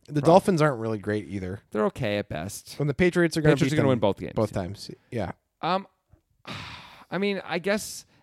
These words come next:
Speaker 2: at these prices, I don't like either bet very much. I'm not a fan. Like, I would, I don't like betting minus three oh four on under six and a half wins for Buffalo
Speaker 1: Let's
Speaker 2: when
Speaker 1: take the over and root for the underdog.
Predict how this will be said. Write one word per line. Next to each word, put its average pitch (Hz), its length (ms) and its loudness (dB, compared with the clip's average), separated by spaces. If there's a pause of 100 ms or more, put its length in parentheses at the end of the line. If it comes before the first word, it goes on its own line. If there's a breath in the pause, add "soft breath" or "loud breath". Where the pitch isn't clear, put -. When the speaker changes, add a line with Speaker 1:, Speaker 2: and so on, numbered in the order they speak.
Speaker 2:
at 170 160 -2
these 240 260 0
prices, - 480 -4
I 143 100 0
don't 180 140 0
like 156 140 -2 (120)
either 131 260 -2
bet 139 540 -6
very 151 220 -4
much. - 480 -8 (340)
I'm 139 40 -10
not 143 120 -2
a - 40 -6
fan. 139 220 -2 (220 soft breath)
Like, 143 200 -4 (500)
I 143 100 2
would, 196 180 0
I 175 100 0
don't 226 160 2
like 170 200 2
betting 147 240 2
minus 131 260 0
three 139 220 0
oh 123 140 4
four 123 500 2
on 92 160 -4
under 104 240 -6
six 104 240 -8
and 107 60 -6
a 101 40 -4
half 98 140 -8
wins 95 180 -6
for 95 140 -6
Buffalo 98 440 -2
Speaker 1:
Let's 240 120 6
Speaker 2:
when - 80 4
Speaker 1:
take 302 140 2
the 277 160 0
over 214 360 6
and 185 140 4
root 190 180 2
for 175 140 -4
the 156 140 2
underdog. 117 500 0